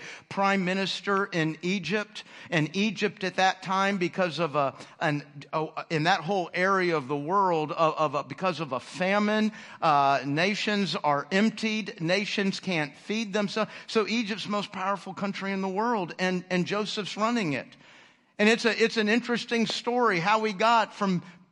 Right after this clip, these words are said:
not being a slave, how he got from prison to being in that position. But there he is, and that's when the brothers walk in.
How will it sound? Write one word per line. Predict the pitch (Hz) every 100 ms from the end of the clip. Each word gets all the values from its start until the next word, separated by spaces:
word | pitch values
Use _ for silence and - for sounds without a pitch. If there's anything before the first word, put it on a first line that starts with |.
| -
not | 190 240 269
being | 233 220
a | 175
slave, | - 214 247 190
how | 196 202
he | 190
got | 196 190
from | - 175
prison | - 269 277 175 180 175 170 - - - -
to | - 202
being | 151 233 247 208 175 170
in | 175 175
that | 170 -
position. | 170 160 196 - 170 123 - 156
But | 220 208
there | 269 302
he | 302 277
is, | 208 208 175 -
and | 180
that's | 185 196 208
when | 190
the | 180
brothers | 180 170 156 127
walk | 143 123 -
in. | 117 80